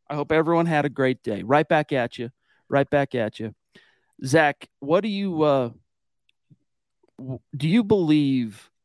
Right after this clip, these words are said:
first of all, we've talked a little bit about them, not a little bit, a lot about this in the last three, four weeks, but especially since the season ended. My interpretation of Russell Wilson is,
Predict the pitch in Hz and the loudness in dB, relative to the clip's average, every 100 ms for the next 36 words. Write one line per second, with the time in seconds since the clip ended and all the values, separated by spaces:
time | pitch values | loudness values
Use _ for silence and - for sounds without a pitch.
0 | _ - 160 143 127 113 110 131 - 139 | _ -4 -2 -2 -2 0 0 -2 0 0
1 | 135 127 131 120 120 110 113 - 113 - | 0 -4 -4 -2 -2 0 -2 -4 -12 -10
2 | 110 101 123 110 - - 113 110 143 135 | -12 -4 -4 -4 -8 -2 0 4 2 2
3 | 110 110 - 107 - _ _ _ _ - | -4 -8 -6 -10 -10 _ _ _ _ -4
4 | 131 123 120 123 120 - 139 123 127 117 | -2 2 4 4 4 0 -6 -4 -2 -2
5 | 120 110 - - 113 - 123 - 143 - | -2 -4 -6 -2 0 0 -4 0 0 0
6 | 135 143 120 - 117 - 131 113 107 113 | -6 -4 -8 -8 -10 -4 -2 -2 -2 -2
7 | 107 95 - _ _ _ _ _ - 143 | -4 -8 -16 _ _ _ _ _ 0 2
8 | 160 151 147 147 123 143 139 139 135 123 | 2 -2 -4 -6 -6 -4 -4 -4 -6 -6
9 | _ _ _ - 131 127 123 131 - 127 | _ _ _ -4 0 0 2 2 2 -2
10 | 127 120 127 117 107 | 0 0 -4 -6 -6